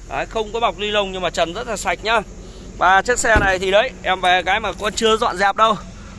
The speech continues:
Lốp này thì rơi vào tầm khoảng sáu mươi phần trăm. Đấy, lốp phải sáu mươi phần trăm này. Lốp size luôn đấy các bác nhá. Lốp một sáu lăm sáu lăm R mười bốn. Và đây các bác nhìn lại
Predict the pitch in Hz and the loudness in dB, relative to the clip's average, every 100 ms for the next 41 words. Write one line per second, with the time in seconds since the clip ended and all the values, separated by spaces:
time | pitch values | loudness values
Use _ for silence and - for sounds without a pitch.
0 | - 196 185 247 220 208 214 233 214 190 | -4 0 2 2 2 2 2 2 4 2
1 | 196 175 143 196 202 269 226 196 220 202 | 2 2 0 2 2 2 0 2 2 0
2 | - - - 147 185 208 233 185 175 208 | -6 -10 -2 0 2 0 -2 -4 -2 -2
3 | 247 196 190 190 180 - - - - 185 | -2 0 0 2 2 0 -12 -12 -4 -2
4 | - - 214 220 220 226 240 240 247 226 | 0 0 2 4 2 2 0 4 4 4
5 | 196 226 214 170 190 208 196 180 202 208 | 0 -2 -2 2 4 4 2 4 4 4
6 | 190 175 175 170 170 180 240 320 151 160 | 2 4 4 4 2 2 0 -2 -2 2
7 | 165 185 190 208 220 196 175 175 | 4 2 2 0 0 0 2 0